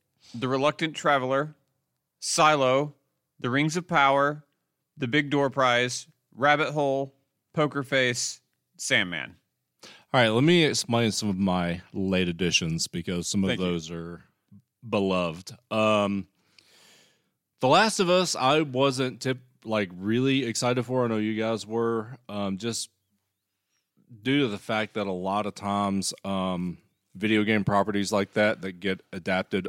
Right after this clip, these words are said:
Speaker 2: aren't necessarily faithful to the source material. I was incredibly surprised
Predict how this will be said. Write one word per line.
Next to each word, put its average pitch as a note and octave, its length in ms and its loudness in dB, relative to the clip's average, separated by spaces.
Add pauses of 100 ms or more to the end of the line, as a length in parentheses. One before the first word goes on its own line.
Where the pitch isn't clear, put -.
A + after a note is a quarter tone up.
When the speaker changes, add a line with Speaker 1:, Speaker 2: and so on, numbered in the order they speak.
Speaker 2:
aren't F#2+ 340 -4 (1080)
necessarily F#2+ 760 0
faithful F#2 480 -4
to F#2 640 -4
the F2+ 100 -10
source G2+ 300 -4
material. A2+ 560 0 (340)
I A#2 60 4
was A#2+ 120 0
incredibly A#2 460 -2
surprised G#2 800 -2